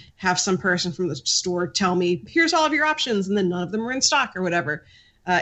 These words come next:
and they're all also stupid expensive. rock auto dot com can fix all of those problems by being super easy to shop. It is very easy to figure out what they have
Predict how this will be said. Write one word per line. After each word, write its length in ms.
and 180
they're 120
all 260
also 340
stupid 440
expensive. 580
rock 300
auto 180
dot 240
com 340
can 200
fix 640
all 160
of 80
those 180
problems 560
by 400
being 460
super 400
easy 260
to 100
shop. 400
It 60
is 160
very 240
easy 220
to 60
figure 220
out 220
what 260
they 120
have 420